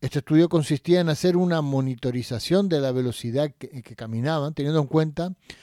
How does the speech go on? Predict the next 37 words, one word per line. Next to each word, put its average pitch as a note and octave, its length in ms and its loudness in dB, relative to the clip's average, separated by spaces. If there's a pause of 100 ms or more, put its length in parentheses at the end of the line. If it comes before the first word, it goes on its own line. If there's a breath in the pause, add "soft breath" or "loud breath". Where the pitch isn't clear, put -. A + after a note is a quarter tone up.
(280 loud breath)
sobre C3+ 180 -4
todo D3+ 180 2
su D#3+ 120 0
composición C3+ 600 -2
corporal C#3 500 0
y A#2+ 60 -2
enfermedad, D3 480 -2
y B2 100 -2
se D#3 140 -2
descubrió D#3 440 2
que G3 80 -2
andar E3 280 -2
rápido D#3+ 440 -2
reducía C#3 520 0
la D3 160 0
mortalidad B2+ 720 -4 (380 loud breath)
en C3+ 180 0
un D3 100 -2
veinticuatro A#2+ 560 -6
por G2+ 160 -12
ciento. - 440 -16 (1040 loud breath)
Una D#3 160 4
buena F3 220 6
estrategia D#3+ 800 -2
para C3 180 -8
poder A#2+ 240 -4
perder B2 260 -4
más B2 160 -8
calorías B2 460 -2
es C#3+ 100 -2
hacer F3 360 -2 (420 soft breath)
combinar C#3+ 440 0
diferentes D3 480 -2
intervalos C3+ 540 -4
con C3+ 160 -2
distinta C3+ 460 -4
velocidad B2 680 -4